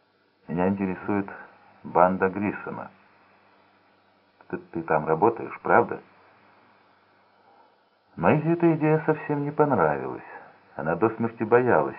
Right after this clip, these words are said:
Ма Гриссом. Отпила ещё виски, задумалась. Думать ей приходилось нечасто. Рокко почти слышал, как неповоротливо шевелятся её мозги.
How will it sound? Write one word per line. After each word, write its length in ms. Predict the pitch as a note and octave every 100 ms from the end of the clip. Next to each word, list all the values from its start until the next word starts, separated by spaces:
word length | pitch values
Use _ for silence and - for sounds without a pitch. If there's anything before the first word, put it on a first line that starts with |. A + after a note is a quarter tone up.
| -
Ма 240 | D#2 C#2
Гриссом. 580 | C#2 D2+ - - - - - _ _ _ _ _ _ _ _ _
Отпила 420 | D2+ - D#2+ D2
ещё 260 | C2+ - D2
виски, 380 | D#2 B2 - A#2
задумалась. 640 | A#2+ A2+ F2+ E2 D#2+ D#2 - - - _ _ _ _ _ _ _ _ _ _
Думать 420 | - F2+ A2 A#2+ G#2+
ей 100 | D#2+
приходилось 600 | - D2+ D#2+ D#2 D2+ -
нечасто. 680 | F2 - B2 C3+ - C#3+ C#3 - - - _ _ _ _ _ _
Рокко 380 | - F#2+ A#2+ C3
почти 400 | - A#2+ - A#2
слышал, 420 | - A2 B2+ B2+ A#2
как 260 | A2+ A2
неповоротливо 840 | G#2+ G2 G2 F#2+ A2+ A#2 A2+ G#2 G2+
шевелятся 600 | F#2 F2+ F2+ F2+ - F2
её 200 | E2 D#2+
мозги. 480 | D#2 C2 C2+ B1+